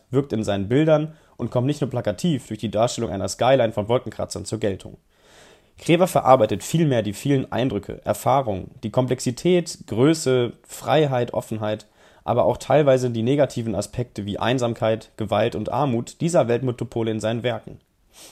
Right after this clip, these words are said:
In seinen ganz frischen, extra für die Ausstellung entstandenen Bildern, wie dem Bannermotiv Head High, wie auch dem Spiderweb, schildert Krewer uns Begegnungen mit Drag Queens,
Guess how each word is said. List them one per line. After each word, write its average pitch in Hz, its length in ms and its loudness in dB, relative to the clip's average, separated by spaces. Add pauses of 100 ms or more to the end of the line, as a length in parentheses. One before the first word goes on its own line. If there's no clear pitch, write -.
(140)
In 127 140 0
seinen 143 180 4
ganz 175 240 2
frischen, 98 540 -4
extra - 320 -2
für - 120 -8
die 113 140 -6
Ausstellung 110 420 -2
entstandenen 95 440 -6
Bildern, 113 420 2 (400)
wie 113 80 -2
dem 104 160 0
Bannermotiv 123 680 0
Head 120 220 -2
High, 131 380 -2 (100)
wie 131 100 0
auch 120 120 -2
dem 107 160 -4
Spiderweb, 113 680 0 (240)
schildert 165 320 2
Krewer 127 320 2
uns 113 160 -2
Begegnungen 117 460 -4
mit 127 140 -6
Drag 131 180 2
Queens, - 500 -14